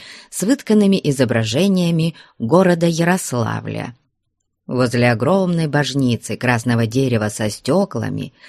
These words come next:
наполненной иконами в золоченых ризах, булавками приколоты были к обоям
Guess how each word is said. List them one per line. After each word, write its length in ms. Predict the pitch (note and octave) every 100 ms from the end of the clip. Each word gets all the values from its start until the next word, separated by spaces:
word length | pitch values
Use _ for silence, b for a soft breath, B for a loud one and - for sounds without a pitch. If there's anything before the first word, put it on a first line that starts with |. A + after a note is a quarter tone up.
| B B
наполненной 720 | C3+ C3+ B2+ B2 B2 A#2+ A#2+ -
иконами 760 | A#2 - B2+ E3+ D3+ A#2+ A2
в 60 | G#2+
золоченых 720 | B2 B2 A#2 B2 A2 G#2 G2+
ризах, 640 | G#2 D3 G3 C#3+ G#2+ - _ b b b b -
булавками 640 | F#3+ A#3+ D#4+ - A3+ F#3
приколоты 640 | C#3+ B2 A2 A#2+ D#3+ D3+
были 260 | B2 A#2+ A2+
к 100 | -
обоям 540 | A2 A2 D#3+ A3 G#3+